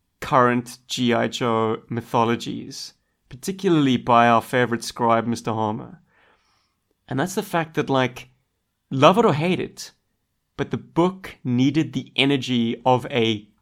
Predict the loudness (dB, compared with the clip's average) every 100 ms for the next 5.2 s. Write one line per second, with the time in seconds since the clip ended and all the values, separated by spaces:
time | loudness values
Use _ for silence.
0 | _ _ _ -12 -2 2 2 2 -2 -8
1 | -14 -20 _ -8 -6 -6 -6 -6 -6 -8
2 | -16 -20 -20 _ _ _ _ _ _ -4
3 | -4 2 4 6 4 0 -10 -2 0 2
4 | 0 0 0 -2 -2 0 2 2 -2 -4
5 | -4